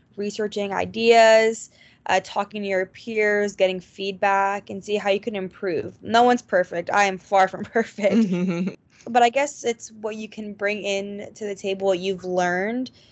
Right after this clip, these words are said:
Speaker 1: and then share that to your group or the peers you're mentoring, you could say.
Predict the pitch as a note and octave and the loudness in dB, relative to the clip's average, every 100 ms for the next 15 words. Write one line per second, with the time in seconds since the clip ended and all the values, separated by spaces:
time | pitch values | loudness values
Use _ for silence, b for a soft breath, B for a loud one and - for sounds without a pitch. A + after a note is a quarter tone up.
0 | b - G3 G3+ - - F#3+ G3 G#3+ A3+ | b -2 0 0 -2 0 2 4 2 0
1 | - G#3 F#3+ F#3 F3+ F3+ F#3 - E3+ E3+ | -6 -4 -4 -4 -4 -2 -2 -2 2 2
2 | E3 D#3+ - F#3 F#3 F3 F3 E3 D#3 D#3+ | 0 -8 -6 0 0 0 -2 0 0 -2
3 | - b b b _ _ - G#3+ G3 F#3+ | -8 b b b _ _ 0 2 2 0
4 | F#3+ F3 F3+ F#3 - - - - - G#2+ | -2 -2 -2 -10 -12 -6 -2 0 0 -2